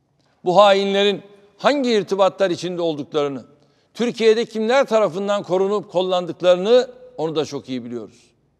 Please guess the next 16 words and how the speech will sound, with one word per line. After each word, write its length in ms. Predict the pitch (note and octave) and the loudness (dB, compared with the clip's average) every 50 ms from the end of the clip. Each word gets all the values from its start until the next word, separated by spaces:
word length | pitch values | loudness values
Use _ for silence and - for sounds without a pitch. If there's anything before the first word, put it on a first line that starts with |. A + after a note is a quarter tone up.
| _ _ _ _ _ _ | _ _ _ _ _ _
Suriye'de 720 | - - - A3 C4+ C#4+ C4 A#3 G3 F3 D3+ C#3+ B2+ - - - _ _ _ _ _ _ | -16 -10 -6 -4 -2 -2 0 2 2 2 0 -2 -4 -8 -12 -18 _ _ _ _ _ _
zalim 640 | - A2+ G2+ D3 F#3+ G#3 G#3+ G#3+ A#3+ C4+ C4 A3+ G#3 | -16 0 4 6 8 8 8 6 6 2 0 0 0
ve 100 | G3+ - | -2 0
katil 520 | - F3+ G3 G3 F#3 F#3+ A3 A3+ G#3 G3 | 2 4 4 4 2 0 -4 -4 -2 -2
rejime 360 | F#3+ F3+ B2+ E3+ G3 G3 F#3 | -2 -2 -2 -4 -4 -4 0
karşı 480 | - F3+ F#3 F3 C#3+ - F#3+ F#3+ E3 - - - _ _ _ _ | 2 2 2 2 0 -2 -2 -2 -2 -4 -10 -20 _ _ _ _
hak 260 | - B3 C4 B3+ - | 0 0 0 0 -2
mücadelesi 720 | F#3+ F3 C#3 F3+ F#3 F3+ E3+ E3 F3+ F3 E3 - - F3+ | -8 -6 -2 0 0 0 0 -2 -4 -6 -6 -6 -6 -4
veren 260 | E3+ F3 F3 F#3 F#3 D#3+ | -2 0 0 0 0 -2
hareketleri 880 | C3+ D3 E3+ F3+ E3 - E3+ F3+ - - - F3 F3 F#3 F3+ - - - - - _ _ | -2 -2 -2 -2 -2 -4 -6 -8 -8 -4 -2 0 2 2 0 0 -4 -14 -20 -20 _ _
terörist 500 | - D#3 F3+ F#3+ F#3 G#3+ A3 - - G3+ | -4 -2 -2 0 0 0 -2 -4 -6 -6
olarak 400 | F#3+ E3+ E3+ E3 E3+ E3+ - - | -4 0 0 0 0 -2 -4 -6
tanımlayanların 800 | - D#3+ E3 E3 D#3+ D#3+ D#3+ D#3+ D#3+ D#3+ D#3+ D#3+ E3+ E3 C#3 - - - _ _ _ _ _ _ _ _ _ _ _ - | -8 -8 -6 -6 -4 -4 -4 -4 -2 -2 0 0 0 -2 -4 -8 -14 -20 _ _ _ _ _ _ _ _ _ _ _ -10
Esed'le 600 | C#3 C3+ - A#3 C4 B3 - - F#3+ F3+ C#3+ - - - - - _ _ _ _ | -8 -2 2 4 4 4 2 2 0 0 0 -2 -6 -14 -20 -20 _ _ _ _
Suriye 520 | - - - A#3 C#4 C#4 B3+ A#3 A3 G#3 | -16 -10 -4 -2 -2 0 2 2 2 0
içindeki 760 | G3 - - G3+ G#3 G3 F#3 F#3 D#3+ - G3+ G3+ F3 - - | 0 -2 -4 -6 -4 -2 -2 -2 -2 -2 -4 -4 -4 -4 -8